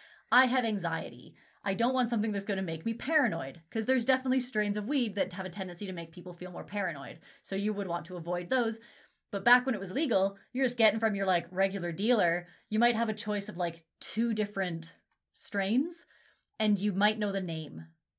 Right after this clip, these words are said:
But, like, that's it. So you have no information. And the street weed was really high potency, like, 'cause they were all going for high T H C 'cause it was just what would get people high.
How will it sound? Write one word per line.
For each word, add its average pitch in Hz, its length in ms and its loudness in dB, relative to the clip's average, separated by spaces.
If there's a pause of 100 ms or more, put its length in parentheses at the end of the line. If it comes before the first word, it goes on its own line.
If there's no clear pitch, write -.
(140)
But, 220 120 -2
like, 220 140 2
that's 190 260 0
it. 160 200 -6
So 220 120 -6
you 214 60 0
have 202 120 0
no 196 140 0
information. 180 560 -4
And 220 260 2 (360)
the 196 80 -6
street 240 340 0
weed 220 140 0
was 165 160 -4
really 196 260 0
high 175 260 0
potency, 160 640 -8 (640)
like, 190 240 0 (100)
'cause 190 200 -2
they 208 120 2
were 190 140 2
all 208 240 4
going 208 200 0
for 208 120 -2
high 190 220 0
T 180 240 -6
H - 140 -10
C 180 180 -6
'cause 175 100 -10
it 190 60 -6
was 190 160 -6
just 196 340 0
what 190 160 0
would 185 120 -6
get - 140 -6
people 165 440 -10
high. - 420 -8